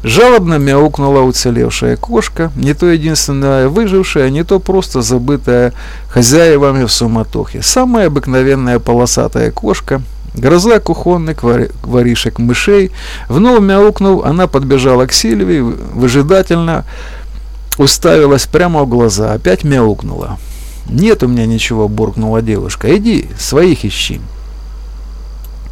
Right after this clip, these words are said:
Однако кошка не уходила, строго смотрела, словно говоря: "Ну что же ты, где мое молоко, где моя миска, я спрашиваю".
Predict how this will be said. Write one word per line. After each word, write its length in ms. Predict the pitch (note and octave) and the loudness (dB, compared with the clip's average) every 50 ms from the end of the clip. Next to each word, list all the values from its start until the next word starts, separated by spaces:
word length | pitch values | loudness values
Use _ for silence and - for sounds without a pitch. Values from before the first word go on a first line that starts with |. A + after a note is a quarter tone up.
| - - - - - - - - - - | -14 -14 -12 -12 -12 -12 -14 -14 -8 -2
Однако 420 | - D#3+ E3+ A3+ C#4+ C4+ C4 B3 | 0 2 4 4 4 4 4 2
кошка 360 | - - A#3+ A3+ - - G#3+ | 2 4 2 2 2 2 0
не 160 | F#3+ F#3+ F#3+ F#3 | 0 2 2 0
уходила, 720 | F3+ - - F3 D#3 C3 A#2 G#2+ - - G#2+ G2+ - G2 - - - - - - - | 0 0 0 0 0 0 -4 -4 -4 -4 -4 -6 -6 -8 -12 -12 -14 -16 -14 -14 -12
строго 500 | - - - - - C#3+ C#3+ B2+ A#2 A#2+ | -12 -12 -6 -2 2 4 4 4 4 2
смотрела, 600 | - - A#2+ B2 B2 - G3 G#3 A#3+ A#3 G#3+ E3 C#3 | 2 2 0 0 0 0 0 2 2 4 4 4 2
словно 380 | - - C#3+ C#3 C3+ C#3 C3+ | 2 2 2 2 2 2 2
говоря: 400 | B2+ C#3 C#3 C3 A#2 G#2+ G#2 G#2 A#2 | 2 2 4 4 2 2 0 0 0
"Ну 140 | E3+ A#3 | 2 2
что 360 | A#3+ - - - B3+ A#3 F3+ B2+ | 0 0 -2 0 2 2 2 2
же 120 | A2+ A2+ | 0 -2
ты, 140 | - - A2 | -4 -4 -4
где 260 | G2 A#2 D3+ A3+ B3 | -4 -2 0 2 2
мое 280 | A3 G#3 G3+ F#3 E3+ E3 | 2 2 2 2 0 0
молоко, 560 | D#3+ D3+ D3 D3 C#3 - - - - - G2+ G2+ | 2 2 2 2 0 0 -4 -8 -8 -6 -6 -2
где 180 | A#2 G#3+ B3 | 0 2 2
моя 260 | A#3+ A3 A3 G3+ F#3+ | 4 4 2 2 2
миска, 420 | F3+ F3 E3 C3 A2+ - - - - | 2 2 2 0 0 -2 -2 -2 0
я 160 | A2 C#3+ F#3+ | 2 2 2
спрашиваю". 680 | - - - - B2 F2+ - - - - G#2+ G#2+ A2+ | 2 0 0 0 0 0 -2 -4 -6 -8 -8 -8 -10